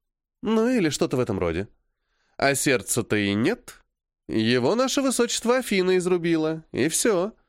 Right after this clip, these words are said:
У несчастной гончей кризис жизненной цели случился.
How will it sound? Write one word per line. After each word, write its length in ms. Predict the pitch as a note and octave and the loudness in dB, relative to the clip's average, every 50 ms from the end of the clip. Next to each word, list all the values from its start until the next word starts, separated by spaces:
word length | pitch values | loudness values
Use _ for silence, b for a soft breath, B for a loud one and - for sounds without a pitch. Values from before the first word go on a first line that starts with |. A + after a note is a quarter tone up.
| _ _ _ _ _ _ _ _ _ | _ _ _ _ _ _ _ _ _
У 60 | B2+ | 0
несчастной 680 | C3 C3+ B2+ A#2+ - D#3+ F3 A3+ A3+ - G#3+ G#3 G3 E3 | 2 2 2 2 2 2 2 2 0 0 0 0 2 2
гончей 440 | D#3+ F#3+ A#3 B3 A3+ - - A3 | 2 2 0 0 -2 -2 -2 0
кризис 440 | - - E3+ G#3 A#3+ A#3+ G#3+ A3+ G3+ | 0 0 0 0 0 0 0 0 0
жизненной 540 | D#3 D3 G3+ A3 G3+ G3+ G#3+ G#3+ G3+ G3+ F#3+ | 0 0 -2 -2 0 0 0 0 0 0 0
цели 320 | - - G3 A#3 B3+ B3 | 0 0 0 0 0 -2
случился. 760 | G#3 - - B2 A2+ - - G2+ F2+ E2+ - - - F2 F2 | -2 -2 0 -2 -2 -2 -2 -2 -2 -2 -2 -4 -4 -4 -6